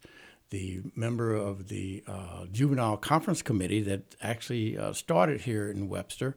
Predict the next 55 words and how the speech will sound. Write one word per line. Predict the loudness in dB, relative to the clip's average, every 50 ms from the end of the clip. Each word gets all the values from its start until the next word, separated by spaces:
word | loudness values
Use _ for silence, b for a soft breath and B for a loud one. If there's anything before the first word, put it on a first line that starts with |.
| b b b b b b b b b b b b
That's, | 0 2 2 2 0 0
in | 0 0 0 2
case | 4 4 4 6
you | 4 2
don't | 2 2
know | 2
what | 2 0 0
the |
Juvenile | 0 0 0 2 4 4 2 2
Conference | 0 0 0 0 0 -2 -4 -6
Committee | -6 -4 -2 -2 0 0 -2 -2
is, | -2 -4 -4 -2
that's | -2 -2 -2 -2 -2
where | 0 0 2 2
we, | 2 4 4 4 4 4 4 4 2 0 B B B B B B B B B
uh, | -6 -2 0 2 2 2 2 0 -4 -6 -12 _ _ _ _ 2
take | 4 4 4 4 0 -4 -12 -12 -12 -16 -20 -16 -10 -8 -4
juveniles | 2 6 8 8 8 10 8 8 8 8 6 6 4 2
in | 4
our | 6 8 8 6
community | 6 4 2 2 4 4 4 4 2 2 4
out | 4 6 6 6
of | 4 4 2
the | 2
s-, | 0 0 -2 -4 -6 -8 -8
the, | -6 -4 -2 0 0 0 0 -2 -2 -2
uh, | -2 2
juvenile | 6 8 8 10 10 8 6
court | 6 4 6 6 6 6 6 2 -10 _ B B B B B B B
so | B 0 2 4
they | 4 4
don't | 4 4 4 4
have | 2 2
to | 2
go | 0 2
through | 2 2 2
that | 0 2 2
process. | 2 2 2 2 0 -4 -4 -4 -4
So | -4 -2
it | -2
won't | -2 0 0
be | 2 2
anything | 2 2 0 0 0 2
on | 0
their | 0 0
record. | 0 0 -2 -2 -2 -6 -8 -6
So | -4 -2
we | 0 0 0
handle | 2 2 2 2 0
it | 0 -2 -2
right | 0 2 2 2 2 0
here | 0 -2 -2 0 0
in | 0 -2 -2
the | -2
city. | -2 -2 -2 -2 -4 -6 -14 -18